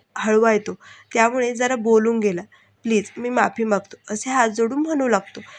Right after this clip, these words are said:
तेव्हा आता विक्रांत बोलतो, "हे बघ सुधाकर, माणसं चुकली ना तर मान झुकून हात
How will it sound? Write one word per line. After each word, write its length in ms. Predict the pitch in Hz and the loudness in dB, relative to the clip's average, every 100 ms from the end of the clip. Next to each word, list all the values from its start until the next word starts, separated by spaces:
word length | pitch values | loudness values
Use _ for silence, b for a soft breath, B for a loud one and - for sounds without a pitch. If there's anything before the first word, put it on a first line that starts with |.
| B _ 185 | B _ -10
तेव्हा 140 | 185 | -8
आता 160 | 196 226 | -4 -2
विक्रांत 480 | 220 - 220 220 | -4 -4 -4 -4
बोलतो, 300 | 208 185 - 208 _ b b - | -4 -6 -8 -16 _ b b -2
"हे 120 | 240 | -2
बघ 240 | 226 247 262 - | 4 4 2 -6
सुधाकर, 560 | - 226 214 214 214 202 - _ | -12 -2 2 2 2 -2 -2 _
माणसं 380 | 240 220 226 269 | -4 -4 -4 -8
चुकली 420 | - 240 254 269 | -8 -8 -4 -2
ना 160 | 233 214 - B B B 208 | 0 -2 -4 B B B 2
तर 180 | 196 202 | 2 0
मान 340 | 240 214 226 220 | 0 2 2 -2
झुकून 420 | - 196 226 190 - _ _ _ _ _ _ - | -8 -6 -4 -6 -8 _ _ _ _ _ _ -8
हात 260 | 226 226 | -2 -2